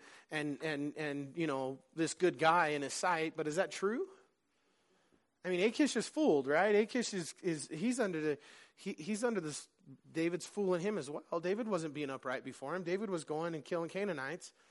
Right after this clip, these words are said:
and coming back and telling him he was killing Hebrews. I mean, he wasn't killing Philistines, so I guess in that way he didn't do Achish dirty. He wasn't killing his people. He just wasn't telling them the truth. But David was lying to him the whole time he was under his roof.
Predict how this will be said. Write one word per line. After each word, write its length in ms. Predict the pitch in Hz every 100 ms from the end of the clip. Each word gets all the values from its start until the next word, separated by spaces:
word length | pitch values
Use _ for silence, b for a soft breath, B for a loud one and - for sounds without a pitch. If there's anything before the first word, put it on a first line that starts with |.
| b b b b b _ -
and 80 |
coming 220 | 139 170 160
back 260 | 160 170
and 100 | 156
telling 280 | - 165 170
him 60 | 165
he 60 |
was 120 | 160
killing 280 | - 185 175
Hebrews. 520 | 202 233 120 101 - - _ b b b b b b b 180
I 40 |
mean, 100 | 202
he 60 | 202
wasn't 260 | 214 180
killing 220 | 175 160
Philistines, 640 | 135 240 220 - 123 147 170
so 100 | 156
I 60 |
guess 220 | 151 165 165
in 60 |
that 180 | 151 180
way 160 | 160 143
he 80 | 147
didn't 180 | 143
do 120 | 139 135
Achish 340 | 135 147 123
dirty. 240 | 160 160
He 80 | 135
wasn't 240 | 143 139 135
killing 240 | 147 127
his 160 | 160 156
people. 340 | 131 123 135
He 60 | 139
just 160 | 139
wasn't 200 | 135 123
telling 220 | 117 139
them 80 | 120
the 80 | 113
truth. 220 | - 185
But 80 | 165
David 180 | 190 165
was 140 | 120
lying 340 | 104 147 170 151
to 140 | 151
him 80 | 147
the 80 | 139
whole 100 | 139
time 200 | 147 135
he 60 |
was 120 | 120
under 160 | 139 123
his 100 | 110
roof. 400 | 123 160 139 -